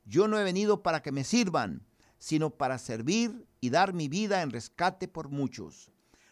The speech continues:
Nosotros creemos que Jesús ha provisto el rescate, el pago para garantizar nuestra libertad del pecado.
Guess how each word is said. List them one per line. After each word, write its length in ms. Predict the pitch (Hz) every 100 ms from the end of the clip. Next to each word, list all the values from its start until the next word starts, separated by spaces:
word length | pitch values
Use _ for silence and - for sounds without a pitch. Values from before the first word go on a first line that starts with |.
| -
Nosotros 580 | 120 131 208 214 208 -
creemos 420 | 160 190 196 -
que 140 | 160
Jesús 500 | 143 143 202 202 - _ _ _
ha 140 | - 170
provisto 460 | 202 208 220 -
el 60 | 170
rescate, 640 | 151 - 185 160 - 67 - _ _ _ - -
el 160 | 131
pago 540 | - 214 220 151 104 - _ _ _ _
para 200 | 160 165
garantizar 640 | 151 151 139 131 190 208
nuestra 300 | 190 185 175
libertad 540 | 147 131 123 - 170 180
del 140 | 165
pecado. 640 | - - 165 147 104 64